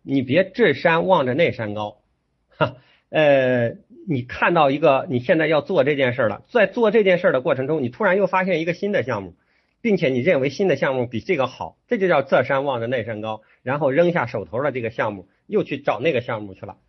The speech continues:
那这样的话就是不对的，那这就是贪欲所致。六四，乘马班如，求婚媾，往，吉，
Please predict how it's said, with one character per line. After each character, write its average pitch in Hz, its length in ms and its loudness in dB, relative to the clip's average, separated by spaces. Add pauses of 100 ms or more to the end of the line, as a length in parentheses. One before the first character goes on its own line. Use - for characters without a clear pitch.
(140)
那 160 200 0 (260)
这 170 160 2
样 120 180 2
的 101 100 -12
话 - 360 -6 (220)
就 123 180 -2
是 101 320 -10 (380)
不 120 80 -4
对 135 220 2
的， - 180 -16
那 107 360 -8
这 143 140 -4
就 123 140 -4
是 - 200 -10
贪 165 300 -2
欲 147 160 -6
所 - 220 -12
致。 - 320 -10 (1120)
六 208 240 6
四， - 340 0 (200)
乘 220 200 4
马 127 160 4
班 151 220 2
如， 127 400 -2
求 151 260 0
婚 214 240 2
媾， 190 280 2 (220)
往， 117 480 2 (320)
吉， 165 420 0